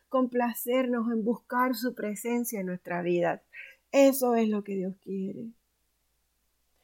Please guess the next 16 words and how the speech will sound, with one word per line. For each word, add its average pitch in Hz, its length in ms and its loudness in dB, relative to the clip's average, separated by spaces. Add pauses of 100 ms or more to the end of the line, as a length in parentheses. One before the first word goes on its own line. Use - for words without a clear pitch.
(140)
Aún 254 320 6
en 262 140 4
medio 262 220 2
de 247 100 2
la 233 120 2
dificultad, 190 920 -4
del 190 180 -4
dolor, 196 540 -4 (400)
de 214 100 0
la 202 160 2
tristeza, 202 760 -4
aún 240 260 2
cuando 226 380 -2
Dios 233 200 0
nos 226 240 -4
sacude, 226 600 -2